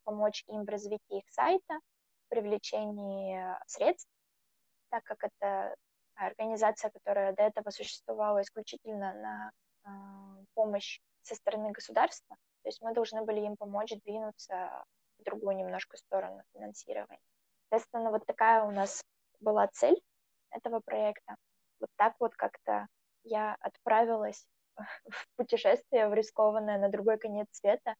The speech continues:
которое у меня заняло почти два дня путешествия на самолете. Длился этот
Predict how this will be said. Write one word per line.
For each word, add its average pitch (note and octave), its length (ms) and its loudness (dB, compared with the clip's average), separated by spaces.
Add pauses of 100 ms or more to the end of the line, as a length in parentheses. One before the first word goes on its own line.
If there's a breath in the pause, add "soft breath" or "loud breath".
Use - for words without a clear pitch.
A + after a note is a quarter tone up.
(440)
которое G#3+ 220 4
у G#3 40 0
меня G3+ 200 0
заняло G3+ 380 0
почти - 520 -10 (300)
два G#3+ 220 2
дня G#3 300 -2 (340)
путешествия - 540 0
на G#3+ 120 -12
самолете. A3 560 -6 (320)
Длился A#3+ 460 2
этот A3+ 200 -4